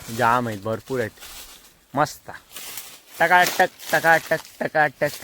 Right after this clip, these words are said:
जवळ जवळ आहेत. तर मित्रांनो, ह्या बोंडी पण आमच्यावर आता येत नाही. बोंडीची झाडं नाराज असतील, कारण की आम्ही पहिले आहे ना, सकाळी, म्हणजे मी एकटाच यायचो, एकटाच.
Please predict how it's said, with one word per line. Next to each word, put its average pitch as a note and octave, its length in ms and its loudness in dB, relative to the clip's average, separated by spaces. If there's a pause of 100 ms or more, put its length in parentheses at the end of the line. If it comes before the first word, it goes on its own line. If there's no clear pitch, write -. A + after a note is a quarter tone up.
(1300)
जवळ C#3+ 240 8
जवळ B2 260 6
आहेत. G#2 100 0 (1600)
तर D3 80 2
मित्रांनो, E3+ 680 2
ह्या D#3+ 300 4
बोंडी D3 440 2
पण E3 180 -2
आमच्यावर D#3 360 -4
आता D#3+ 220 0
येत D#3+ 120 -4
नाही. D#3 160 -6
बोंडीची C#3 440 -4
झाडं C#3 280 2
नाराज B2 320 0
असतील, A2 340 -6 (800)
कारण C#3+ 240 2
की E3 80 2
आम्ही D3+ 220 4
पहिले C3+ 360 2
आहे D3+ 100 6
ना, C3+ 180 0 (320)
सकाळी, D#3+ 600 2 (240)
म्हणजे C#3 200 0
मी D3+ 160 0
एकटाच D#3 400 4
यायचो, C3 180 2
एकटाच. A#2+ 400 -2